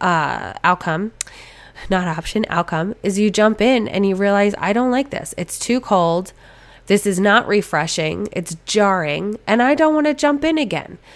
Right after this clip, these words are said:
There's your clarity. Okay, so there were two actions that you took. You took the same action,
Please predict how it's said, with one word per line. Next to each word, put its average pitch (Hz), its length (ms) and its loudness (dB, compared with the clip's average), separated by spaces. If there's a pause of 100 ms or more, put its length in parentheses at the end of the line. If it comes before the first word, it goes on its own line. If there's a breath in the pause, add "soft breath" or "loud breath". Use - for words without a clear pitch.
(640 soft breath)
There's 240 360 6
your 247 80 4
clarity. 240 680 0 (200)
Okay, 202 340 4
so 226 220 4
there 226 160 6
were 226 100 4
two 269 380 2
actions 208 580 2
that - 180 -2
you 180 120 -6
took. - 400 -6 (280 loud breath)
You 196 120 -2
took 320 260 4
the 339 100 0
same 277 300 4
action, 214 680 0